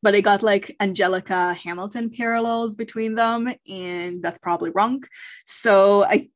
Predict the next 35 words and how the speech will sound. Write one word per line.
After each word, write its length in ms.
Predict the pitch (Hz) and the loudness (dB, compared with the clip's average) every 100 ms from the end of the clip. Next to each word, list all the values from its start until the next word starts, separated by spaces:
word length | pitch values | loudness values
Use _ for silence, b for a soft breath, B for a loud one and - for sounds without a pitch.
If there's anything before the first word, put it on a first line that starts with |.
| - | -2
think 420 | 277 277 294 294 - | 0 4 2 0 -4
what 200 | 208 214 | 0 0
I've 120 | 208 | 0
actually 340 | 196 202 208 | -4 -4 -6
seen 320 | 190 - 190 190 | -6 -8 -8 -8
is, 720 | - 180 175 175 185 - - _ _ _ _ - | -4 -2 0 0 -2 -12 -18 _ _ _ _ 0
um, 840 | 196 185 185 185 185 180 180 - - | 2 4 2 -2 -8 -8 -10 -14 -10
Vincent 400 | 214 208 202 214 | -2 -2 0 0
van 120 | 202 | 0
Gogh 120 | 190 185 | 0 -2
Has 280 | - 180 | -4 -8
a 40 | 170 | -6
Lover, 520 | 170 170 247 277 294 294 B B | -6 -2 0 2 0 -4 B B
and 260 | 208 190 190 | -6 -4 -2
maybe 300 | 190 180 190 | -2 2 2
I 40 | |
confused 540 | 175 180 165 180 170 175 | 0 -6 -8 -2 -4 -4
the 60 | |
voices 760 | 170 156 156 - 233 226 240 214 | -8 -8 -10 -4 0 2 0 -4
of, 640 | - 185 175 175 175 190 - _ _ - | -6 -4 -2 -2 -4 -8 -16 _ _ -4
uh, 300 | 175 170 170 | 0 0 -2
Theo's 400 | - 185 180 175 | 0 2 2 0
wife, 420 | 165 170 220 - | -4 -2 -4 -6
which 120 | 175 | -10
is 120 | 180 208 | -8 -6
Joe 200 | 180 175 | -6 -6
Bonger, 440 | 165 165 170 - _ - | -6 -8 -10 -12 _ -10
and, 320 | 180 170 170 | -4 -4 0
um, 420 | 160 160 156 - - | 0 0 -2 -8 -8
and 100 | 180 | -4
his 200 | 170 180 | -4 -2
lover, 360 | 165 175 165 | -2 -2 -2
which 220 | 170 175 - | -2 -4 -4
is 800 | 160 170 110 95 - 85 214 - B B B | -4 -4 -4 -6 -8 -8 -12 -16 B B B
Agostina 1080 | 196 190 - - 185 190 185 185 185 190 | 2 2 -4 -8 -4 -2 -2 0 0 -2